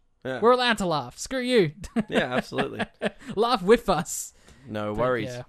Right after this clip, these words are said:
Speaker 1: Well, The French Dispatch is currently out in cinemas near you.
Speaker 2: Ooh, exciting.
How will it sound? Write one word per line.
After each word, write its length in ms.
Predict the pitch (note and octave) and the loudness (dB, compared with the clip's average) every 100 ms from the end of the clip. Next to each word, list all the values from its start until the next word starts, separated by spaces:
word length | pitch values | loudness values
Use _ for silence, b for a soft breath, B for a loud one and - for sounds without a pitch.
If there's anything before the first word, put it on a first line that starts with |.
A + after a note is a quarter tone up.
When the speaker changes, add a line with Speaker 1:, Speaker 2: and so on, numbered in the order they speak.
| _ | _
Speaker 1:
Well, 500 | - D3+ A#3 E3 - _ _ _ | -8 2 4 2 -2 _ _ _
The 200 | B2 D#3+ | -2 -2
French 300 | D3+ D3 C3+ | 0 -4 -4
Dispatch 440 | A2 A2 A2 A2 G#2+ | -10 -10 -12 -12 -14
is 120 | G2 | -8
currently 340 | A2+ G#2+ A2 | -8 -8 -8
out 160 | A2+ A2+ | -8 -6
in 140 | A2 | -8
cinemas 580 | - - C3+ B2+ A#2+ - _ | -10 -10 -8 -6 -8 -14 _
near 380 | A#2 A#2 A#2+ A2+ - | -14 -10 -10 -12 -16
you. 540 | A2 G#2+ A#2 A2+ G2+ B2 | -18 -12 -10 -10 -12 -14
Speaker 2:
Ooh, 280 | D3 E3+ D3+ | -12 -12 -12
exciting. 460 | C3 - E3 F3+ | -10 -10 -8 -10